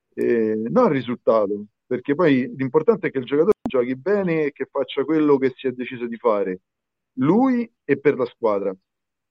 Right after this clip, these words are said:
E poi può capitare che l'avversario è più bravo di noi o che abbiamo preso centoquindici pali e loro hanno fatto mezzo tiro in porta e hanno vinto uno a zero, quello può capitare. Però questa cosa, no, quello che non deve, quello che non deve capitare è che il giocatore non,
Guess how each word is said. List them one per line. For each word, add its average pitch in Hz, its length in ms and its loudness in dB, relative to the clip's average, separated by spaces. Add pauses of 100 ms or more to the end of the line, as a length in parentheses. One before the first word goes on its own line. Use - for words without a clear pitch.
E 113 1160 2
poi 554 160 2
può 127 120 0
capitare 131 440 4
che 135 80 2
l'avversario 139 540 0
è - 20 0
più 131 120 -12
bravo 131 380 4
di 135 120 -2
noi 160 340 4
o 123 120 2
che 135 100 -4
abbiamo 131 260 0
preso 127 280 2
centoquindici 139 680 -2
pali 139 360 4
e 127 60 2
loro 131 260 2
hanno 131 140 -4
fatto 127 280 -2
mezzo 131 240 -4
tiro 131 160 -6
in 120 60 -10
porta 135 280 -2
e 123 40 -6
hanno 123 100 -6
vinto 127 280 -8
uno 131 120 -4
a 135 100 -6
zero, 127 360 0
quello 120 340 0
può 117 140 0
capitare. 127 560 0 (360)
Però 202 240 4
questa 156 400 0
cosa, 156 580 4
no, 143 220 -10
quello 156 220 2
che 151 80 2
non 156 180 -2
deve, 160 360 0 (100)
quello 170 240 4
che 170 100 0
non 165 260 0
deve 180 260 4
capitare 170 500 4
è 135 60 2
che 139 100 -2
il 123 80 -2
giocatore 147 380 2
non, 123 220 -4